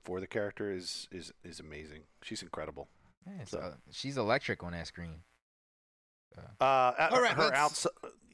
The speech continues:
Speaker 1: I was just gonna say, outside of it, she reminds me of Millie Bobby Brown's enthusiasm for Stranger Things. So.
Speaker 3: Well, I'll tell you what. Look at that little segue. I wasn't gonna talk about this, but since
Speaker 2: <laughs>
Speaker 3: it's such a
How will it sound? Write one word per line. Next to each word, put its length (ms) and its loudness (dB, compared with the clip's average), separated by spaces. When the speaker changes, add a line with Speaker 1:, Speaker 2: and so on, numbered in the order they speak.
Speaker 1:
I 180 6
was 120 2
just 140 -2
gonna 100 2
say, 180 4
outside 340 4
of 80 0
it, 100 -8
she 120 -2
reminds 340 2
me 120 -4
of 100 -4
Millie 220 -4
Bobby 300 -2
Brown's 360 -10
enthusiasm 600 -16
for 400 -10
Stranger 440 -12
Things. 340 -20
So. 140 -16
Speaker 3:
Well, 160 2
I'll 120 4
tell 280 4
you 160 2
what. 420 2
Look 220 -2
at 120 -2
that 240 2
little 200 2
segue. 380 2
I 240 6
wasn't 320 0
gonna 120 2
talk 300 2
about 300 -2
this, 140 0
but 140 4
since 20 -6
Speaker 2:
<laughs> 600 8
Speaker 3:
it's 100 4
such 20 -2
a 40 0